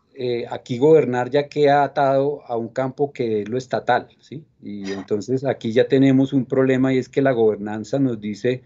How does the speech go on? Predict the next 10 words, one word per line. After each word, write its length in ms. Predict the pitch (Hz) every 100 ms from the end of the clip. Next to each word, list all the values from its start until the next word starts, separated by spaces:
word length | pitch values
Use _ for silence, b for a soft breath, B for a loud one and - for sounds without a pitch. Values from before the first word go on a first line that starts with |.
| b b b b -
es 200 | 117 -
que 500 | - 131 135 127 127
es 240 | 117 - 143
una 480 | 135 131 135 135
relación 500 | 123 117 98 - 110
de 140 | 113 131
cooperación 840 | 120 - 101 98 - 127 135 135
entre 380 | 123 107 - 101
públicos, 720 | - 131 135 135 135 139 113
privados 920 | - 107 104 113 127 131 131 135